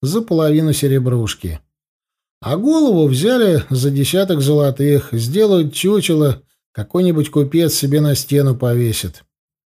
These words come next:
По оброгам всё предсказуемо, и ливер, и шкуры взяли по нормальной цене. Итого девяносто пять золотых монет и полсеребрушки. Для одного, по мне, очень неплохой заработок».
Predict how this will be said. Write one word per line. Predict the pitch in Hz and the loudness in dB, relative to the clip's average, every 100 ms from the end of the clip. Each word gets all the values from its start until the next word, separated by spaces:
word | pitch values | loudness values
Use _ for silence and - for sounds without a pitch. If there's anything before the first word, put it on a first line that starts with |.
| _ _ _ | _ _ _
По | 147 185 | -2 0
оброгам | 247 294 226 127 | 2 2 2 0
всё | 90 - 202 | -2 -4 -4
предсказуемо, | 147 117 - 107 104 123 120 110 120 | -4 -6 -4 -4 -2 -2 -2 -2 -2
и | |
ливер, | 170 220 269 226 135 | 0 0 2 2 0
и | |
шкуры | 120 - 202 220 175 | -2 -2 0 2 2
взяли | 147 208 247 | 2 0 0
по | 160 143 | 0 0
нормальной | 139 147 175 175 135 | 0 0 0 2 0
цене. | - 131 135 135 131 107 - _ _ _ _ _ - | -2 -2 0 0 0 -4 -8 _ _ _ _ _ -12
Итого | 104 180 254 277 | -6 -2 0 2
девяносто | 196 190 220 - | 4 4 2 0
пять | - 190 160 | 0 0 2
золотых | 165 156 156 156 | 2 2 0 0
монет | 160 160 185 185 | 0 0 2 0
и | 120 | -2
полсеребрушки. | 143 151 147 131 117 113 110 95 95 | 0 0 0 -2 -2 -2 -4 -6 -8
Для | 92 165 190 | -4 0 0
одного, | 202 233 254 | 0 0 0
по | 202 165 | 0 0
мне, | 165 160 | 2 2
очень | 170 - 170 | 0 0 2
неплохой | 170 156 165 156 147 123 | 2 0 -2 0 0 0
заработок». | 113 110 92 80 - 76 - | 0 -2 -4 -8 -12 -14 -16